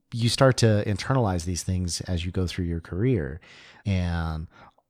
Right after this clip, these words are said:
all of us have been doing this for a long time. Like, we have a pretty good idea. We can look at something and,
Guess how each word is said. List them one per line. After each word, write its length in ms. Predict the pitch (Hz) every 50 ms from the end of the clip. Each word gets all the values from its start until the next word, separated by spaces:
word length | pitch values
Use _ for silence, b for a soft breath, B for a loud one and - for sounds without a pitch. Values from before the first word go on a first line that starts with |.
| _
all 160 | - 117 127 123
of 80 | 107
us 140 | 117 107 -
have 100 | 107 90
been 100 | 98 90
doing 220 | 87 90 87 90
this 120 | 90 85 -
for 180 | - - 82 80
a 60 | 85
long 220 | 85 85 82 82 76
time. 400 | - - 92 85 76 - - -
Like, 260 | - 80 85 - - -
we 160 | 101 104 92
have 120 | 90 92
a 60 | 95 90
pretty 280 | - - 98 90 95 82
good 120 | 90 85
idea. 340 | 85 85 85 82 92 87 85
We 100 | 87 90
can 100 | 82 85
look 160 | 82 90 85
at 60 | - -
something 320 | - 82 78 - 82 82
and, 240 | 85 85 85 82 85